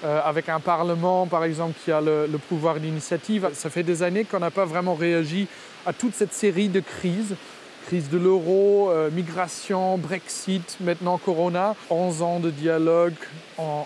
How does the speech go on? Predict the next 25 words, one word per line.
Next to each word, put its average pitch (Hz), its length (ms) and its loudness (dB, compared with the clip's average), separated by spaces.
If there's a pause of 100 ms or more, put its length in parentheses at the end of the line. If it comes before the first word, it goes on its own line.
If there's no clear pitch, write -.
avec 147 240 -2
la 151 120 0
Hongrie 165 440 0
et 190 40 0
six 165 260 -6
ans 156 160 -2
avec 151 220 -2
la 151 120 0
Pologne 190 500 -2 (360)
nous 165 160 -2
ont 160 120 0
ramenés 160 360 -2
dans 170 140 -2
la 151 120 2
plus 208 180 -4
grande 170 280 -2
crise 185 360 -4
de 165 80 0
l'état 147 280 -2
de 147 140 -6
droit 147 260 0
qu'on 170 200 -6
a 143 80 -2
jamais 143 240 -6
eu 147 80 -6